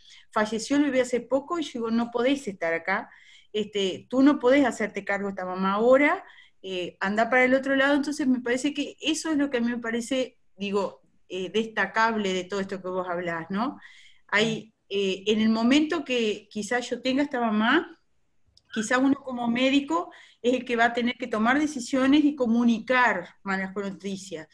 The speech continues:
Pero después todo el tiempo que pasa con todo lo, lo, la, la enfermería y con el tiempo que la enfermera pasa con ella, este, a veces muchísimo, ¿no?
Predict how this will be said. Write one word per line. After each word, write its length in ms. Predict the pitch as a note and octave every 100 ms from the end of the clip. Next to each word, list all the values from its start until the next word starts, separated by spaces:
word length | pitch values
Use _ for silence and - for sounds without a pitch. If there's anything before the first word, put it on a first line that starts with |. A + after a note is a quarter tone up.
| - - - - -
Pero 160 | A#3
después 380 | A3+ A3+ D4+ D4+
todo 180 | E4 F4+
el 180 | E4+ -
tiempo 480 | C4+ D#4 D#4+ - A#3+
que 120 | G#3
pasa 360 | G3+ A#3 A#3+
con 400 | G#3+ G#3 G#3+ G3 - _ _ _ _
todo 220 | - C4+ D4+
lo, 240 | C4 G#3+
lo, 280 | D3 G3+ G3
la, 220 | G3 F3+
la 80 | F#3
enfermería 880 | F#3+ G#3+ G#3 G3+ A#3+ B3+ B3 A#3 G#3+
y 120 | G#3+
con 240 | G3 G3
el 200 | F#3 F#3+
tiempo 380 | - C4+ C4 C4
que 80 | G#3+
la 60 |
enfermera 420 | A3 G#3+ A3 A3 A3
pasa 280 | A3 A3
con 160 | G#3 F#3+
ella, 360 | A3+ B3 D4 D4+ - - _
este, 240 | G#3+ A3 G#3
a 80 |
veces 260 | A#3+ C#4+ D#4
muchísimo, 800 | C4 C4 - D4 D4 - F#3+ E3+
¿no? 320 | F3 A3 D4